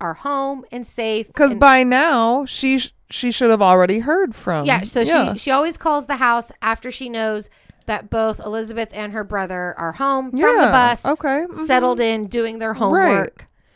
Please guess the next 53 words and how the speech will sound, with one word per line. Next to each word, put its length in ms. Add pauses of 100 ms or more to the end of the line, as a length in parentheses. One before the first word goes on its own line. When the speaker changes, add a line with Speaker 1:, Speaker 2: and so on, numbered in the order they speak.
(600)
Speaker 1:
And 240
so 140
she 180
makes 240
her 100
daily 320
call, 460
and 260
little 200
bro 340
is 160
like, 260 (140)
"She's 320
not 160
home 260
yet." 240
Speaker 2:
Right. 340
Speaker 1:
And 160
that's 300
very 400
much 260
not 200
like 180
Elizabeth. 640
Speaker 2:
Mm-hmm. 640
Speaker 1:
So 400
the 80
mom's 300
like, 160
"All 120
right, 320
maybe 220
the 80
bus 240
is 100
running 300
late, 400
or 140
maybe 200
she 140
had 80
to 60
stay 160
after 180
school 320
for 140
some 240
reason 320
and 240
she 100
couldn't 260
call 280
me. 280